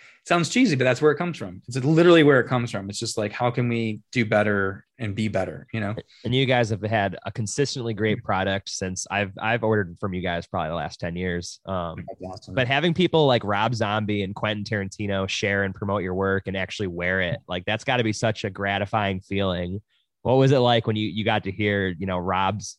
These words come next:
Speaker 2: initial feedback?
Speaker 1: Oh, it, you know, it's cool. Like, <clears throat> we got to start working with him, like, directly. And, and,
Speaker 2: Crazy.
Speaker 1: um, so I'm, like, I'm emailing him personally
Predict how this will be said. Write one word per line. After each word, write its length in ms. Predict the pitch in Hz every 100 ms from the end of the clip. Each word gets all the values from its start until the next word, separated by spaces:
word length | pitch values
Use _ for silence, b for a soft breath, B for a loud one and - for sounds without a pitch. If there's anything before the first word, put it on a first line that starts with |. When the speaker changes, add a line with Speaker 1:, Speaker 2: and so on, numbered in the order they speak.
| -
Speaker 2:
initial 360 | 101 95 101
feedback? 600 | 92 98 95 87 87 - _ _ _ _ _ _ _ _ _ _ _ -
Speaker 1:
Oh, 300 | 170 196 165
it, 220 | 143 170
you 120 | 190
know, 160 | 190 185
it's 160 | 175 -
cool. 400 | - 208 202 160
Like, 280 | 143 127 _ -
<clears throat> 1600 | 269 269 214 135 117 - _ _ _ _ _ _ _ _ _ -
we 200 | 139 165
got 300 | 175 180 143
to 420 | - 165 143 127 123
start 300 | 147 139 117
working 320 | 147 151 131
with 140 | 113
him, 360 | 113 107 104 104 -
like, 180 | 110
directly. 580 | 110 101 - 90 73 101 _ -
And, 500 | 117 113 110 104 107 -
and, 300 | 117 117 110
Speaker 2:
Crazy. 20 | 110
Speaker 1:
um, 320 | 107 101 95 - _ _ _ _ _
so 320 | - 160 127 120
I'm, 200 | 120 107
like, 140 | 110
I'm 100 | 120
emailing 440 | 123 147 131 113 117
him 380 | 117 110 104 _ _ _ _ _ _ _ _ - 123 _ _
personally 680 | 151 156 - 104 104 110